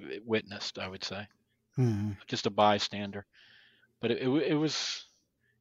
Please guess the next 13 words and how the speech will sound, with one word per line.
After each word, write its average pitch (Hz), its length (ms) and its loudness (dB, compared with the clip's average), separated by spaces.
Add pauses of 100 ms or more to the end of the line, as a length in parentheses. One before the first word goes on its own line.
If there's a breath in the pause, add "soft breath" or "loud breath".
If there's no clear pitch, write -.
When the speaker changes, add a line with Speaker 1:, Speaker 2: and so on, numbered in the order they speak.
(360)
Speaker 1:
unique 135 420 4
to 123 100 0
see 123 320 8
and 101 80 2
how 110 180 8
quick, - 580 4 (320)
you 110 100 -4
know, 107 240 0 (920)
life 135 280 12
can 127 160 0
change. 110 580 4
Theirs, 131 500 10
heirs, 131 680 8